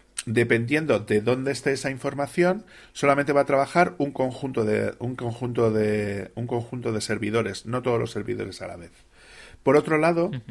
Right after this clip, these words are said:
Speaker 1: otra de las cosas que son interesantes es el tema de que cada sar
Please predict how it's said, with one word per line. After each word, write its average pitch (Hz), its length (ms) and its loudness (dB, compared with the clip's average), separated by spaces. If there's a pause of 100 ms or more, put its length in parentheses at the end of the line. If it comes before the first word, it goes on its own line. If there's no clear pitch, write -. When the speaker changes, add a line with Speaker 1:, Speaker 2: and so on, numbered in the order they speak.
Speaker 1:
otra 139 220 4
de 143 80 4
las 143 140 2
cosas 143 240 -4
que 131 80 -8
son 139 160 -4
interesantes 139 920 -4 (500)
es 123 120 0
el 143 80 0
tema 143 200 2
de 113 100 4
que 117 140 0
cada 113 260 4
sar 156 360 2